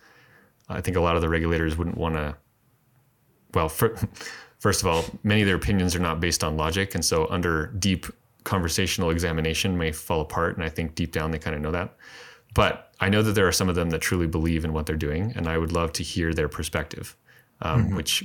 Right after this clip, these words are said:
Speaker 1: which gets us a little out of the bubble zone that we're all, all in all the time. So, um, I think that would be a really interesting episode. It has to be the right people,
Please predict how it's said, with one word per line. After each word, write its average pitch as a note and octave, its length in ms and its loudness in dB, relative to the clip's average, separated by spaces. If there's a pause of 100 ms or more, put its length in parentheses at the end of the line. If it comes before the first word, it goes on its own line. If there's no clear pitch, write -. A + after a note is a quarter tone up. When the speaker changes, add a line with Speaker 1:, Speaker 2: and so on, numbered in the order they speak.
Speaker 1:
which - 200 -2
gets - 200 0
us E2 140 0
a E2 60 -2
little D#2+ 180 2
out D#2 120 0
of D2+ 80 -2
the D#2 80 -2
bubble D2+ 300 -2
zone D2+ 280 -4
that E2 100 -2
we're D2+ 160 -2
all, D2+ 260 -6 (120)
all D2+ 200 0
in D#2+ 100 0
all D2 100 -4
the - 80 -6
time. - 240 -6
So, D2+ 300 -2 (480)
um, D2+ 340 -2
I - 40 -4
think G2 140 0
that F2+ 140 2
would F#2 100 2
be F#2 80 2
a D#2+ 40 0
really D#2 220 0
interesting D2+ 600 -4 (440)
episode. D2+ 340 -2
It D#2 40 -2
has F2+ 140 -2
to G2+ 120 2
be F2+ 140 0
the E2 80 0
right D2+ 180 0
people, E2 400 -6